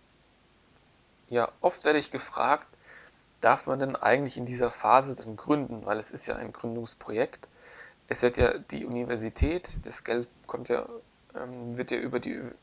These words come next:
Universität abgewickelt, kommt also nicht direkt, äh, von, ich sag jetzt mal, von Berlin auf das Konto der Gründer, sondern die Universität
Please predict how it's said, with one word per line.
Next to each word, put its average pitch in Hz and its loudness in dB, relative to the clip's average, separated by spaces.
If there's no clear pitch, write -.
Universität 120 0
abgewickelt, 147 -6
kommt 123 0
also 113 0
nicht 127 -2
direkt, - -4
äh, 104 -6
von, 113 -6
ich - -4
sag 104 2
jetzt - -6
mal, - -2
von 110 -4
Berlin 117 0
auf - -8
das - -4
Konto 113 0
der - -2
Gründer, 151 -2
sondern 104 -6
die - -6
Universität 113 -4